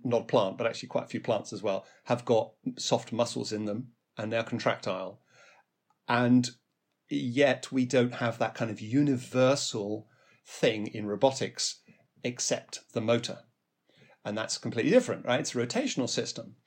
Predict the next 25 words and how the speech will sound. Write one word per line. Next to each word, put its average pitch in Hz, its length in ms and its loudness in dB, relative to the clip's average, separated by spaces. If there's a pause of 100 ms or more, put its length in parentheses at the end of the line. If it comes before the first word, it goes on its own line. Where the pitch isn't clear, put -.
(380)
So 143 760 6 (260)
where 156 400 6
is 143 120 2
our 123 500 6 (120)
really 143 300 2
effective, 120 840 -4
scalable, 123 920 -4 (440)
'cause, - 420 -8 (140)
you 123 80 -14
know, 113 60 -12
biological 120 580 2
muscle 123 360 -4
can 120 120 -10
go 104 160 -4
from 104 200 -12
tiny 117 260 -8
scale 101 320 -6
to - 140 -12
a - 40 -10
huge 156 300 -2
scale, - 420 -10
you - 80 -12
know, 107 140 -10
from 107 240 -8
a, 101 160 -8